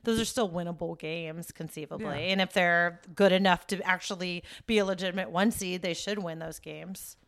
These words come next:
Speaker 2: They should. One of
Speaker 1: So
Speaker 2: those teams, Te-, uh, Ravens, Texans, Browns, uh, Chiefs.
Speaker 1: Yeah. So the Texans, I don't know. Were you, I, I'm trying to remember. It was a long <laughs> time ago in that, the game in London that was at six thirty A M Pacific time.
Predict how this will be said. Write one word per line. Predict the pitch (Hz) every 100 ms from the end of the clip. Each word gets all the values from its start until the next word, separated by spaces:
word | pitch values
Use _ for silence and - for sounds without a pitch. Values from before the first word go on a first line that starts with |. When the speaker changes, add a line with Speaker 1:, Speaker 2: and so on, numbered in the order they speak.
| _ _ _
Speaker 2:
They | -
should. | - 415 415 - _ _ _ _ -
One | 139 196
of | 254
Speaker 1:
So | 254
Speaker 2:
those | 226
teams, | 185 110 -
Te-, | 160
uh, | 151 143 131 120
Ravens, | 127 160 175 175
Texans, | - 147 - 139
Browns, | - 113 98 90 - 107 - -
uh, | 117 110 101 98 _ _ _ -
Chiefs. | - 117 - - - - - -
Speaker 1:
Yeah. | 208 208 190 180 170 -
So | -
the | 233
Texans, | 233 262 392 - 311 254
I | 262
don't | 277
know. | 277
Were | 254 254
you, | 277 294 285
I, | 254
I'm | 240 240
trying | 214 269
to | 269
remember. | 254 226 226 208
It | 185
was | 180
a | 196
long | 202 -
<laughs> |
time | 233 262 247
ago | - 285 233 180 196
in | 269
that, | 214 - -
the | - 247
game | 214 262 233
in | 220
London | 196 196 208 196 175
that | 175
was | 190 220
at | 226 196 320 311 269
six | - - 392 - -
thirty | 359 359 370 320
A | 277 262 262
M | 269 269 214 208
Pacific | 208 226 262 254 220
time. | - 196 175 175 202